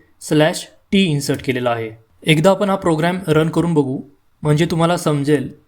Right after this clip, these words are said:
की स्लॅश एनचा काय उपयोग आहे आणि स्लॅश टीचा काय उपयोग आहे. तर तुम्ही इथं बघू शकता, जिथे मी स्लॅश एन टाकलेला आहे, तिथे त्यांनी एंटर मारलेला आहे, म्हणजेच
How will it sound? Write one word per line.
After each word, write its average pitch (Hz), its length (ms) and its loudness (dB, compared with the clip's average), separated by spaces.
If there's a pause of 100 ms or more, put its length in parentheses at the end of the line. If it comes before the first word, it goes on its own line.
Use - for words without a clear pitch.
की 151 80 0
स्लॅश 165 580 -2 (120)
एनचा 165 640 -2
काय 160 280 0
उपयोग 165 360 -2
आहे 165 180 0
आणि 190 200 -4
स्लॅश 156 460 -2
टीचा 160 260 0
काय 147 240 0
उपयोग 123 340 -4
आहे. 113 200 -8 (300)
तर 175 100 4
तुम्ही 196 260 0
इथं 202 140 0
बघू 185 200 0
शकता, 156 340 0 (600)
जिथे 160 240 2
मी 202 120 0
स्लॅश 170 420 0 (120)
एन 175 200 2
टाकलेला 160 440 0
आहे, 139 280 -2 (680)
तिथे 185 540 0 (460)
त्यांनी 185 280 4
एंटर 165 340 2
मारलेला 139 400 0
आहे, 117 180 -6 (220)
म्हणजेच 175 420 2